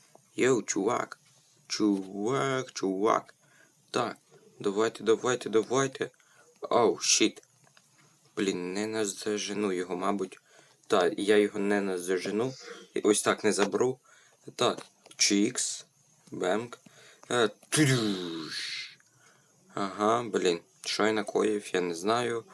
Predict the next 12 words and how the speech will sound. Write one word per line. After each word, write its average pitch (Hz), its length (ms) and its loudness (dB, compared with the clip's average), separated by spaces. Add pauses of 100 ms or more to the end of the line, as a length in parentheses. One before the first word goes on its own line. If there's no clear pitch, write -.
(300)
Так, 107 240 2
бемк. 110 360 2 (320)
Ух - 160 4
ти, 90 120 2
йо. 92 280 6 (1080)
Ото 104 280 -2
по 113 140 -6
нам 107 200 0
шмальнули. 107 680 2 (460)
Ото, 98 320 0
конечно, 113 420 0
на, 110 160 2